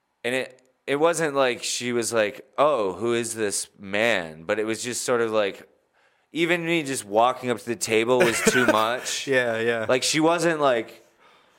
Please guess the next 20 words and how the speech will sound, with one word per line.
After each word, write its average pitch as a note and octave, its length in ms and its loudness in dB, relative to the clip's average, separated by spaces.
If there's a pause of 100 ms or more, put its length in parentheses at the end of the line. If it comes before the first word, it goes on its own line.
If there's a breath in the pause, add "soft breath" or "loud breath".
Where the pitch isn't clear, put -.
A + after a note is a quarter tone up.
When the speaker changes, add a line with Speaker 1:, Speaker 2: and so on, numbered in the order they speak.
(340 soft breath)
Speaker 1:
and, C3+ 160 -2
like, C3+ 260 2
you E3 80 2
know, A2+ 140 2
the A2 240 -2
egotistical C3+ 800 0
side G#2+ 360 0
of G2+ 180 -4
me G#2 140 -2
maybe G2+ 340 2
would G2 160 2
have F#2 120 -2
thought, F#2+ 320 0
like, F2+ 320 0
"Oh, G#2 200 0
she - 180 -12
thinks F2 320 -10
you're F2 100 -10
cute." - 440 -16
Like, D#2+ 180 -14